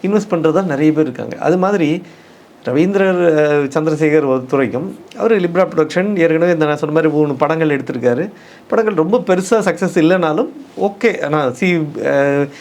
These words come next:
சி சென்டரும் பி சென்டரும் ஓடிடுச்சு, ஏ சென்டர்ல பெருசா இல்லைன்னா கூட இவரும் அந்த மாதிரி ஒரு ஸ்ட்ராட்டஜி ஒர்க் அவுட் பண்றாரு இந்த ரவீந்திரன் சந்திரசேகரும். அப்போ நீங்க நேரடியா நீங்க, இப்ப நீங்க ர-, இருக்கீங்க, அஹ், "சுபாஷ், எனக்கு பணம் கொடுங்க, நான் வந்து சினிமா ப்ரொடக்ஷன் பண்ண போறேன்,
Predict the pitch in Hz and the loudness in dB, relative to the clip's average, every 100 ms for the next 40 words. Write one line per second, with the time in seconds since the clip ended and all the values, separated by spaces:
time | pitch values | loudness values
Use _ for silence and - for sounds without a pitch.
0 | - - 185 165 143 170 175 170 165 135 | -12 -2 2 2 2 0 2 0 0 2
1 | 170 151 139 120 123 139 175 185 165 170 | 2 4 2 0 2 2 2 -2 2 2
2 | 139 127 170 151 143 139 123 117 110 - | 2 0 0 2 0 0 -2 -4 -6 -10
3 | - - 135 208 226 247 247 131 131 160 | -14 -2 2 4 2 0 -4 -6 -2 2
4 | 185 147 143 120 117 107 127 - 143 - | 2 0 -2 -4 -4 -6 -10 -12 -12 -6
5 | 120 - 113 104 110 165 190 - 117 120 | -8 -6 -10 -6 -6 -6 -8 -10 -8 -4
6 | 110 104 - - 120 123 117 107 101 104 | -4 -4 -8 -6 -4 -2 -2 -4 -6 -10
7 | 107 101 107 - - - - - - - | -10 -10 -10 -12 -14 -20 -20 -20 -10 -4
8 | 214 233 190 175 147 170 185 175 196 190 | 0 2 2 2 2 2 0 2 2 2
9 | 160 156 151 151 151 147 143 135 135 131 | 0 0 -2 0 -2 0 0 0 0 0
10 | 131 127 127 - - - - - 131 127 | -2 -2 -4 -6 -20 -20 -18 -8 -6 0
11 | 160 151 139 139 127 123 131 139 139 120 | 2 2 -2 0 2 2 0 0 0 0
12 | 123 123 123 135 143 143 123 110 139 139 | 0 0 0 0 0 0 0 0 0 0
13 | 127 120 117 117 | -2 -2 2 0